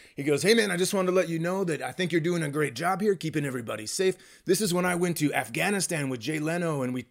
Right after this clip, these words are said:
we went and we did for the troops," you know, all this stuff. And so the cops are like, "Oh, this is really cool." And he's got pictures of him and Jay Leno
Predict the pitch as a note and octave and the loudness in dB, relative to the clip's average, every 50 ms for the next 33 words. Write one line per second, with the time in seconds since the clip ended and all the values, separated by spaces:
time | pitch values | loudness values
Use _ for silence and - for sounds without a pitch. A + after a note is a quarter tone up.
0 | - C#3+ C3 B2+ B2 A#2 - - C3 C3 E3 F3 E3 D3 C3+ B2 B2 A#2 A2 D#3+ | -10 -8 -6 -6 -6 -8 -10 -12 -8 -6 -4 -4 -4 -4 -4 -6 -6 -2 0 0
1 | E3 - - D#3+ C#3+ A#2+ A#2 - - E3 F#3+ F#3 D#3+ - - - B2+ C3 B2+ A#2+ | 0 2 0 -2 -2 -2 -4 -4 -2 0 0 0 0 -2 -4 -4 -4 -2 -2 0
2 | A#2+ C3+ D#3 F3 F3 D#3+ D3+ - - - - D3+ A2 - - - - _ _ _ | 4 6 6 6 6 6 4 0 0 2 2 2 2 0 -4 -16 -20 _ _ _
3 | _ _ _ - _ _ _ _ - - - D#3 D3 F#3 E3+ D#3+ E3 F#3+ - C3 | _ _ _ -20 _ _ _ _ -20 -10 -6 -2 0 2 2 4 4 4 4 4
4 | - D#3 C#3+ B2+ - G3+ A3+ A3 A3+ A#3+ B3 A#3 F#3 A3 B3 A3 F3 - - B3 | 4 4 4 6 8 8 8 8 8 4 2 0 0 2 2 2 2 0 0 2
5 | C4 A#3 - - D3 F3 F#3 D#3+ F#3+ F#3 - - - - A3+ B3 B3 - - C3+ | 4 4 4 4 4 2 2 4 4 4 2 2 -2 -4 -4 -4 -4 -4 -4 -2
6 | A2+ A2+ A#2 C3+ D3 - - _ _ _ _ - C3+ C#3 B2+ A#2 F3 G3+ G#3+ G#3+ | -2 -2 -2 -4 -6 -8 -10 _ _ _ _ -2 -2 0 0 2 2 4 4 4
7 | G3+ F3+ D3 C#3 E3 D3+ D#3+ D3+ D3 D3 C#3+ C3+ A2+ G#2+ G#2 G#2 A2 B2+ - | 4 2 2 2 2 2 2 2 0 0 0 0 -2 -2 -2 -4 -6 -8 -10